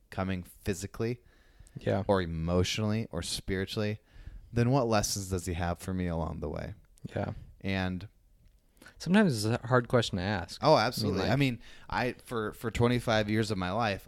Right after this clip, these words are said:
Speaker 1: I would never, ever, ever wanna learn a lesson from suffering. I didn't think that was the thing. I think, I thought you had to ignore that stuff and run away from it as much as possible.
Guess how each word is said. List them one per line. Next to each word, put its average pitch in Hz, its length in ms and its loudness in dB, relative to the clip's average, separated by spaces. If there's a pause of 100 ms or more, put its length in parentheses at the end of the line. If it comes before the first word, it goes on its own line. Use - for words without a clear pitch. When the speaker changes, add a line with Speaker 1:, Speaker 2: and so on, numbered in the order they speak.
Speaker 1:
I 113 140 0
would 107 240 -2
never, 95 400 -2 (140)
ever, 101 520 -6 (640)
ever 123 320 4
wanna 92 300 0
learn 87 260 -2
a 85 100 -4
lesson 85 360 -2
from 82 200 -8
suffering. 76 540 -8 (640)
I 117 120 2
didn't 120 160 2
think 104 160 -2
that 104 80 2
was 104 160 2
the 104 60 -4
thing. 110 280 -2
I 98 100 -4
think, 110 300 -6 (340)
I 131 80 0
thought 131 160 4
you 131 60 4
had 127 100 2
to 123 60 2
ignore 117 320 0
that 113 180 2
stuff 120 380 0
and 101 420 -4
run 110 200 0
away 110 180 0
from 107 240 -4
it 101 60 -4
as 95 120 -6
much 107 240 -2
as 101 80 -8
possible. - 560 -6